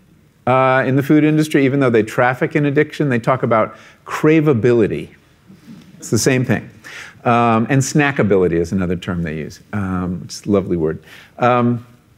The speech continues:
anyway, so I, I came to see that cooking has a huge bearing on our health. And in fact, there's been a lot of research in America that shows that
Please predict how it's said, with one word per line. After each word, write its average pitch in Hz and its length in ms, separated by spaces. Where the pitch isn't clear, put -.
anyway, 190 400
so 196 280
I, 175 260
I 170 40
came 233 260
to 269 60
see 269 220
that 175 220
cooking 311 340
has 165 220
a 175 60
huge 180 300
bearing 165 320
on 165 120
our 180 100
health. 220 560
And 170 300
in 160 100
fact, 151 320
there's 151 160
been 147 220
a 143 80
lot 143 180
of 131 100
research 135 400
in 127 60
America 101 420
that 120 160
shows 110 380
that 117 180